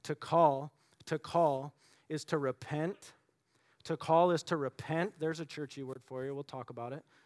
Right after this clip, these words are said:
To call is to repent and turn in faith to Jesus for the forgiveness of sins. Get that. Go to thirty-seven. Now,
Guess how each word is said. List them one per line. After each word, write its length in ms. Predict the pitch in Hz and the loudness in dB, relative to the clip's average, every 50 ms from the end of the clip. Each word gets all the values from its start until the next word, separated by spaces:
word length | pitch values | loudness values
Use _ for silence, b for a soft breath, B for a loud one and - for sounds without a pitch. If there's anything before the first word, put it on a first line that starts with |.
| _ _ _ | _ _ _
To 100 | - 160 | -8 -8
call 340 | - - - 170 170 170 160 | -6 2 6 6 6 8 6
is 140 | 147 131 - | 4 0 -4
to 120 | - 156 | -8 -8
repent 540 | 139 135 123 - - - 160 165 180 196 - | -6 -8 -10 -10 -6 -4 -2 -2 -2 -2 -4
and 200 | 170 156 151 135 | -6 -6 -6 -6
turn 260 | - - 165 160 160 151 | -4 -6 -4 -4 -2 -4
in 80 | 143 | -6
faith 480 | 131 - - 156 151 143 131 - _ _ | -8 -6 -4 -4 -4 -4 -6 -8 _ _
to 80 | - | -20
Jesus 680 | 135 120 - 147 143 139 123 - 123 117 117 - - - _ _ _ _ _ | -20 -16 -10 -10 -8 -8 -10 -10 -14 -14 -14 -16 -20 -20 _ _ _ _ _
for 160 | _ - 151 | _ -8 -6
the 100 | 139 131 | -6 -6
forgiveness 600 | - - 135 127 113 135 143 139 139 135 123 - 135 | -8 -10 -14 -10 -6 -4 -4 -4 -4 -6 -8 -10 -12
of 100 | 123 - | -12 -10
sins. 460 | - - - 135 127 120 113 107 - _ _ _ _ _ _ | -10 -10 -10 -10 -10 -12 -14 -18 -20 _ _ _ _ _ _
Get 160 | - 135 - - | -12 -12 -10 -8
that. 180 | 127 123 120 | -10 -8 -6
Go 80 | - 147 | -4 -4
to 80 | 143 | -4
thirty-seven. 720 | 139 - 147 147 135 127 - - - 127 113 120 117 117 - - - - - - _ _ _ _ - _ _ _ _ _ _ _ _ - - - - - _ _ _ - | -4 -6 -6 -8 -8 -8 -12 -12 -12 -12 -12 -14 -14 -16 -18 -18 -20 -20 -20 -20 _ _ _ _ -20 _ _ _ _ _ _ _ _ -20 -20 -20 -20 -20 _ _ _ 2
Now, 580 | 143 165 175 180 180 175 156 147 143 156 165 | 8 10 12 12 12 12 8 6 2 0 -4